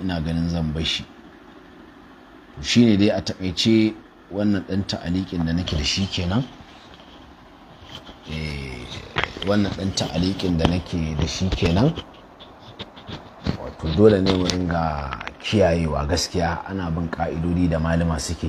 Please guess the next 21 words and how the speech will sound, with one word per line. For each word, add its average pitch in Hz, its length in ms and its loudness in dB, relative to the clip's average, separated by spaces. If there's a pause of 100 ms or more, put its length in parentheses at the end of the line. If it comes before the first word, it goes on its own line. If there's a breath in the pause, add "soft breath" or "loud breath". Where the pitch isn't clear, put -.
bi. 110 140 8 (1300)
Ba 80 140 2
dukkanin 107 400 6
abin 95 260 2
da 87 80 0
kai 101 180 2
a 85 140 2
garinka 90 440 2
ba 95 100 4
ne 90 240 2 (2500)
za 92 240 4
ka 92 140 -2
ga 90 100 0
cewa 90 480 4
a 92 60 0
wani 95 240 4
gari 82 280 2
za 85 220 4
a 76 60 -8
yi 76 180 -4
shi. - 220 -8